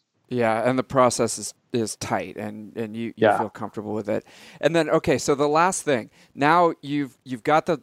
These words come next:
Speaker 1: the hit list of accounts, you've got some names in there.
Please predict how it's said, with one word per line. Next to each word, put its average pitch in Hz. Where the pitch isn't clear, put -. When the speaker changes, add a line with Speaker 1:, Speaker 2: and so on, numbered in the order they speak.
Speaker 1:
the 120
hit 143
list 147
of 113
accounts, 131
you've 117
got 135
some 135
names 123
in 123
there. 113